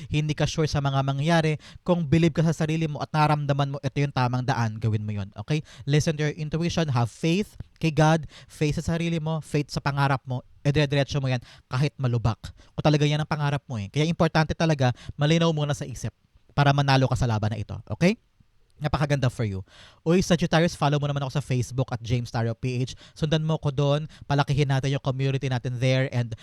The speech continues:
maghuntahan tayo, kwentuhan tayo. Magpakilala ka, mag-message ka na galing ka dito,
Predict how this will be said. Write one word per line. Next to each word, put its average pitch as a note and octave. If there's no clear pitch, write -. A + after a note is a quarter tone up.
maghuntahan C#3
tayo, C3
kwentuhan B2
tayo. A2+
Magpakilala B2+
ka, B2+
mag-message A2+
ka A#2
na C#3
galing B2
ka A#2+
dito, G#2